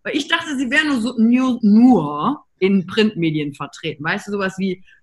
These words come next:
Brigitte, Neon, Petra, Spiegel Online. Und jetzt ist noch die A R D auf dich aufmerksam geworden, Marie. Das ist ja der Kracher. Und, äh, du bist ja nicht nur alleine, sondern du bist die Gründerin von,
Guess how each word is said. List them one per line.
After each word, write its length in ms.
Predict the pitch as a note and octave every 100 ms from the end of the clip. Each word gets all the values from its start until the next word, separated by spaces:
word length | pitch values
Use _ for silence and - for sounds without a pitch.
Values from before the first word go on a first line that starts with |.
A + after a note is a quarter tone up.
| -
Brigitte, 680 | B3 C4+ F3 G#3 G#3+ G3+ G3
Neon, 840 | G3 F#3 F#3+ F#3 F3+ F3+ F#3 F#3 -
Petra, 1040 | F#3 G3 G#3 - - D#3+ E3+ E3+ F3 F#3 - - -
Spiegel 580 | - - A#3+ G3+ G#3+ G#3+
Online. 960 | F3+ G3+ A3 F3 E3+ F3 F3 F3 F#3+ -
Und 280 | F#3+ F#3+ D#3+
jetzt 400 | G3 C4+ - -
ist 220 | G#3 A#3 G#3+
noch 180 | F#3+
die 140 | F#3+ F#3
A 180 | D#3 D#3+
R 60 |
D 120 | D#3+ D#3+
auf 80 | D#3
dich 200 | D#3 D3+
aufmerksam 600 | D3+ D3 C#3 D3+ D3 C#3+
geworden, 400 | C#3+ C#3+ C#3+ C#3+
Marie. 420 | C#3+ E3+ A3 G#3
Das 200 | E3 - - -
ist 100 | -
ja 100 | G#3
der 140 | F#3+ F#3
Kracher. 640 | - F3 E3 D#3 G3+ A#3+ _ - _ _
Und, 260 | A3 A3+ A3+
äh, 220 | G#3+ G#3
du 100 | G#3+
bist 160 | D4+
ja 80 | D#4
nicht 160 | C#4 C4
nur 140 | B3
alleine, 420 | G3 G3 G#3+ C#4+
sondern 240 | B3 A3 G#3
du 80 | G#3
bist 260 | A#3+ A#3
die 120 | G#3+ D#3+
Gründerin 600 | F#3 A3 B3+ B3+ C#4 C#4+ B3+
von, 340 | A3+ A3+